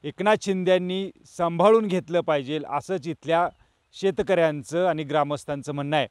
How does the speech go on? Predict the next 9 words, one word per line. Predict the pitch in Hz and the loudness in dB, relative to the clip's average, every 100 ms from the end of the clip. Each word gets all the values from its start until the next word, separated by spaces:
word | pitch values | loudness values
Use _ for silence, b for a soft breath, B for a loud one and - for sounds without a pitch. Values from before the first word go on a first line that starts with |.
| _ _ _ _ _ _ - | _ _ _ _ _ _ 0
कॅमेरामॅन | 190 202 196 185 | 2 4 2 4
राम | 175 165 | 2 2
पवारसह | 151 196 233 185 | 2 4 4 2
मी | 175 156 | -6 -4
सचिन | 175 - 170 | -6 -6 -2
जाधव, | 160 151 151 156 - | 0 0 0 -4 -6
महाराष्ट्र | 147 139 180 180 180 | -6 0 2 0 2
टाइम | 190 180 | 2 2
ऑनलाइन | 170 160 151 147 151 | 0 2 4 4 0